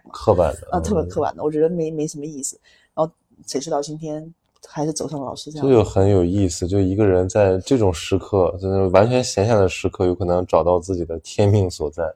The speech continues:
Speaker 1: 因为其实
Speaker 2: 最适合的东西。
Speaker 1: 对，一般的人就感觉是要骑驴找马，对吧？你先待在那边工作不喜欢的，你再去找其他的吧，你感觉到
Speaker 2: 嗯。
Speaker 1: 不可能的。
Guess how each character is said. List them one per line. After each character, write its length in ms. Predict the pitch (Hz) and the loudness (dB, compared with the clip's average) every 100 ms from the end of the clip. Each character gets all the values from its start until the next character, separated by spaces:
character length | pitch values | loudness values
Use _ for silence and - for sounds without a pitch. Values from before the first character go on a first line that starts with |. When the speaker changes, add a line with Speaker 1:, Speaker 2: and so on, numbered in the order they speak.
| _ - - _ 277 | _ -20 -20 _ -2
Speaker 1:
因 100 | 330 | 4
为 160 | 330 | 4
其 160 | 302 120 | 6 6
实 160 | 233 254 | 6 2
Speaker 2:
最 80 | |
适 60 | - | 2
合 160 | 82 82 | 2 0
的 100 | 85 | 0
东 120 | 85 | -2
西。 60 | 90 | 6
Speaker 1:
对， 340 | 294 220 185 | 8 8 6
一 100 | 247 | 4
般 180 | 285 302 | 4 6
的 60 | |
人 120 | 240 214 | 4 2
就 100 | 233 | 0
感 160 | 160 | 0
觉 60 | 175 | 2
是 320 | 202 196 185 | 2 2 2
要 280 | 175 143 - | 2 2 0
骑 300 | - - - | 2 2 2
驴 180 | 214 233 | 0 -2
找 240 | 226 170 190 | 0 0 2
马， 240 | 202 - | -2 -6
对 80 | 180 | -8
吧？ 80 | 165 | -6
你 120 | 196 | -6
先 200 | 233 311 339 - | -4 -4 -2 0
待 140 | 320 | 2
在 80 | 311 | 2
那 60 | |
边 160 | 285 277 _ | 0 -2 _
工 160 | 262 262 | 0 2
作 100 | 254 | 2
不 100 | 254 | 2
喜 180 | - | -2
欢 220 | 156 185 196 | -2 -2 -2
的， 100 | 185 | -2
你 100 | 170 | -2
再 120 | 220 | 0
去 120 | 220 | -2
找 140 | 196 | -2
其 160 | - - | -4 -6
他 180 | 196 202 | -4 -4
的 80 | 190 | -2
吧， 120 | 180 | -4
你 100 | 175 | -4
感 120 | 160 | -4
觉 60 | - 190 | -2 -2
到 60 | 190 | -6
Speaker 2:
嗯。 80 | - - - | -8 -12 -12
Speaker 1:
不 60 | 294 | -8
可 160 | - 196 | -2 -2
能 200 | 117 95 | -2 -6
的。 160 | 151 | -8